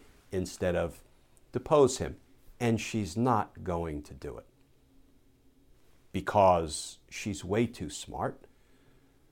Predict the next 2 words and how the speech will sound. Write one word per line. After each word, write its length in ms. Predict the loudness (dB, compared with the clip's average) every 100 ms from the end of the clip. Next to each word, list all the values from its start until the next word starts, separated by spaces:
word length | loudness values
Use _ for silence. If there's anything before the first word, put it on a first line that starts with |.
| _ _ _ _ _ -20 -4
and 540 | 2 2 2 -2 -4
because 880 | -6 -4 -2 0 0 0 -4 -10 -14